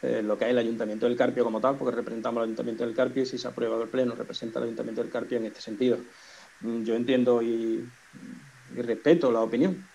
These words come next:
pero le recuerdo que su grupo presentó una moción en el que hablaba de interpelar al presidente del gobierno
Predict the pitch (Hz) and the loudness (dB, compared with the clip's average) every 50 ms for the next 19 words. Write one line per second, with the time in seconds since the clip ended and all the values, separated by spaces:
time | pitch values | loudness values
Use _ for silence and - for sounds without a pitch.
0 | - - - - - 123 117 113 110 107 107 107 110 113 113 113 110 110 104 - | -20 -20 -2 2 4 6 6 6 6 4 4 2 2 2 2 2 2 0 2 2
1 | 117 117 120 135 135 151 147 - 143 123 120 127 123 123 139 139 156 156 147 151 | 2 4 4 4 4 4 2 2 2 2 4 4 4 2 2 2 2 2 2 2
2 | 147 139 139 131 127 123 123 120 117 117 117 113 110 107 107 - - - - 113 | 2 2 4 4 4 4 4 2 0 -2 -2 -4 -6 -6 -10 -14 -14 -10 -6 -4
3 | 113 113 113 - 143 139 139 151 185 - - - - - - - - - - - | -4 -2 2 6 6 6 6 6 2 -4 -8 -16 -20 -20 -20 -20 -20 -20 -20 -20
4 | - - - 120 120 120 113 - 117 107 107 110 117 131 135 139 135 135 123 127 | -12 -4 2 6 6 6 6 6 6 6 6 6 6 6 6 6 6 6 6 6
5 | 123 117 113 - 110 113 120 131 131 120 113 113 113 - 110 101 - 110 110 117 | 6 6 6 4 4 6 6 6 6 6 6 4 2 0 -4 -2 0 2 4 4
6 | 123 123 120 - 120 117 113 113 117 120 120 120 120 127 135 135 131 127 147 | 4 4 2 4 4 4 4 4 2 0 0 2 2 2 2 0 0 -4 -4